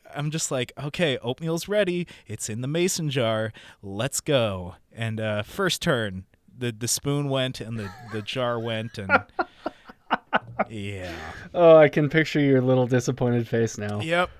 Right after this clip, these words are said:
Speaker 1: yep. I thought I was being so sneaky, but, uh, that's all right. A less tasty burnt end, I guess, in this,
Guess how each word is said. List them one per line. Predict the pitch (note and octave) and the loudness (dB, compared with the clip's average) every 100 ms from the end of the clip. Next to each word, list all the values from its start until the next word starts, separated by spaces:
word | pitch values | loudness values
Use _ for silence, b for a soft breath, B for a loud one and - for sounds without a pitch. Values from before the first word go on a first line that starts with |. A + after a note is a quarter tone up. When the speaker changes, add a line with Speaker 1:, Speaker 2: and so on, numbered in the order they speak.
| - | -14
Speaker 1:
yep. | D3+ D#3 - - | -6 -6 -6 -10
I | C3+ | -8
thought | D#3 C#3 | -4 -2
I | |
was | B2+ B2 | -4 -6
being | B2+ A#2 | -10 -8
so | - - E3 G#3+ A#3 | -8 -4 -4 -2 -4
sneaky, | - - A3+ A3 - G2+ F2+ - b b - | -6 -8 -10 -12 -12 -12 -14 -16 b b -10
but, | A2 - | -8 -6
uh, | A2 G#2+ G#2 G2 _ b b b b b b b | -4 -4 -6 -8 _ b b b b b b b
that's | B2 - | -8 -4
all | A2+ | -2
right. | G2+ - | -4 -6
A | C3+ | -8
less | C3 C#3 - | -4 -4 -4
tasty | - C3 A#2+ A2+ | -6 -8 -6 -8
burnt | G#2 G2 F#2 G#2 | -8 -8 -8 -10
end, | F#2+ | -10
I | F#2 | -10
guess, | F2+ F2+ - | -12 -8 -8
in | G2+ | -8
this, | G2 | -10